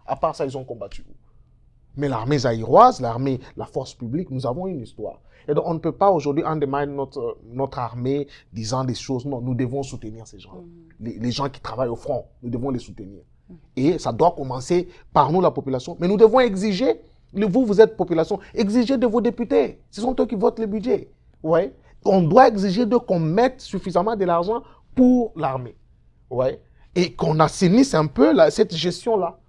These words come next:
Speaker 1: Alors, c'est, c'est vraiment un problème complexe, mais je crois que notre armée est capable d'arriver à faire des, des
Speaker 2: Et
Speaker 1: choses.
Speaker 2: vous, monsieur Patrice, avec quatre cents millions de dollars par an, pensez-vous que les far D C sont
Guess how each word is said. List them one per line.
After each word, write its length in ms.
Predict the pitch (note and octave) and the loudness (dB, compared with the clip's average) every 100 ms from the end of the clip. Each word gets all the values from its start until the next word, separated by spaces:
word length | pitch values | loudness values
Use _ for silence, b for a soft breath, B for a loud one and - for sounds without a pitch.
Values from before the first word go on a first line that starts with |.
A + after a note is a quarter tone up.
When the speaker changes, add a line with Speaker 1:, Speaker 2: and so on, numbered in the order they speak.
| _ _ - _ _ - _ | _ _ -20 _ _ -20 _
Speaker 1:
Alors, 160 | - A3+ | -6 -4
c'est, 140 | G3+ | -4
c'est 140 | G3+ A3+ | -4 0
vraiment 300 | A3 A#3+ C#4 | 4 4 4
un 160 | C4+ | 4
problème 260 | B3 A3 A3 | 4 2 2
complexe, 400 | F#3+ F3 G#3+ - | -2 0 2 2
mais 140 | E3 | -4
je 100 | C#3+ | -4
crois 220 | D3+ F#3+ F#3 | -4 -2 -2
que 100 | D3+ | -4
notre 240 | D3 C3 | -8 -6
armée 220 | C3 C#3 | -4 -4
est 60 | D3 | -4
capable 520 | B2+ - C3 B2+ B2+ _ - | -6 -6 -6 -6 -10 _ -12
d'arriver 320 | A#2 A2+ A#2 | -8 -4 -2
à 60 | A2+ | -2
faire 240 | A#2+ A2 | -2 -6
des, 80 | G#2+ | -6
des 80 | - - | -12 -10
Speaker 2:
Et 40 | |
Speaker 1:
choses. 180 | - C4 | -2 -2
Speaker 2:
vous, 140 | C#4 C4+ | 0 -2
monsieur 220 | A3+ A3 | -4 -6
Patrice, 500 | G3+ G3+ G#3+ G3 - | -8 -10 -10 -12 -12
avec 520 | G3+ G3+ F#3+ A3+ A3+ - | -12 -8 -4 -4 -4 -6
quatre 320 | A3 G#3+ G3+ | -6 -6 -8
cents 200 | G3+ G3+ | -6 -4
millions 260 | F#3+ F#3+ | -4 -4
de 100 | F#3 | -6
dollars 340 | F3 F3+ F3 F3+ | -6 -6 -8 -8
par 220 | F3 E3 | -8 -8
an, 120 | F3+ | -8
pensez-vous 480 | F3 F3+ E3+ F#3+ F#3 | -8 -10 -8 -10 -12
que 100 | F#3+ | -12
les 140 | E3+ | -12
far 320 | E3 - F#3 E3+ | -12 -10 -10 -10
D 100 | E3+ | -10
C 240 | - F3 | -10 -8
sont 420 | - - F#3 F3+ | -4 -4 -6 -10